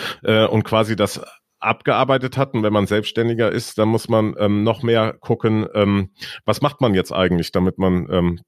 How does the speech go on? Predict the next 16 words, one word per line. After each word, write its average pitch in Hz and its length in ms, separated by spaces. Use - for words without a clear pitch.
auch, - 160
ähm, 87 240
das - 400
macht, 113 640
was, 107 260
was 104 160
Sinn 147 240
bringt 98 380
und 98 180
was, - 240
wa-, 98 160
was 98 500
einen 98 220
voranbringt 92 640
in 87 120
der 73 260